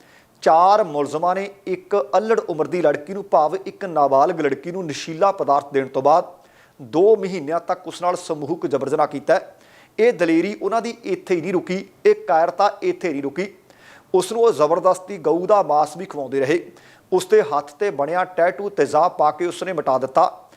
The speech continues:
ਦੋ ਮਹੀਨਿਆਂ ਤੋਂ ਬਾਅਦ ਲੜਕੀ ਕਿਸੇ ਤਰ੍ਹਾਂ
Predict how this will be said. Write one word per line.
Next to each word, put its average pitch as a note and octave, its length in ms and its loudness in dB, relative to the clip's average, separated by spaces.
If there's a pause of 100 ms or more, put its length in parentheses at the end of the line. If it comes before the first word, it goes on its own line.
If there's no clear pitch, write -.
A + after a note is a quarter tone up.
(320)
ਦੋ F3 340 4
ਮਹੀਨਿਆਂ F3 460 -4
ਤੋਂ E3+ 120 -8
ਬਾਅਦ F3 220 2
ਲੜਕੀ D#3+ 340 0
ਕਿਸੇ F3 320 -6
ਤਰ੍ਹਾਂ F3+ 300 0